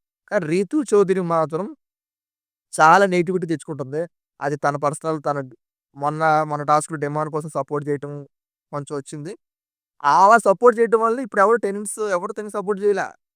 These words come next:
ఎందుకంటే, ఆ టైంలో అక్కడ బర్నీని అన్‌ఫెయిర్ చేశారు కదా! అన్‌ఫెయిర్ చేసి ఇమ్ముని సాఫ్ట్ టార్గెట్ పెట్టుకొని డిమాండ్ గెలిపించింది కాబట్టి అర్థమైపోయింది.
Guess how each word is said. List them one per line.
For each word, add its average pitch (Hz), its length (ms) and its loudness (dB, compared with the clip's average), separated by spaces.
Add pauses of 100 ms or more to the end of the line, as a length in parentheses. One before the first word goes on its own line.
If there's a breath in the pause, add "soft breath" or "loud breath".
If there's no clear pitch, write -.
(360)
ఎందుకంటే, 185 600 -4 (560)
ఆ 147 180 6
టైంలో 196 300 -4
అక్కడ 190 160 -4
బర్నీని 185 400 0
అన్‌ఫెయిర్ 180 320 -6
చేశారు 165 300 -4
కదా! 156 180 -4 (120)
అన్‌ఫెయిర్ 165 380 -10
చేసి 180 320 -4
ఇమ్ముని 175 460 -8
సాఫ్ట్ 160 260 -2
టార్గెట్ 170 320 -2
పెట్టుకొని 170 380 -8 (300)
డిమాండ్ 170 320 0
గెలిపించింది 151 460 -6
కాబట్టి 127 500 -4 (460)
అర్థమైపోయింది. 185 680 2